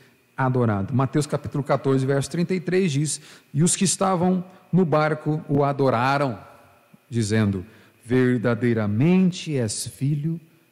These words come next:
de Deus.'" Eles são tomados de espanto,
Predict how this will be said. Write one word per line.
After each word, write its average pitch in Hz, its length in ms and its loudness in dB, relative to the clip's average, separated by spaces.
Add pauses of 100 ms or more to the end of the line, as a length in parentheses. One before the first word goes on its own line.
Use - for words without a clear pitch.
(140)
de - 140 -16
Deus.'" - 1080 -12 (2250)
Eles 131 200 0
são 139 240 -2 (300)
tomados 120 440 0
de 160 60 0
espanto, - 520 -2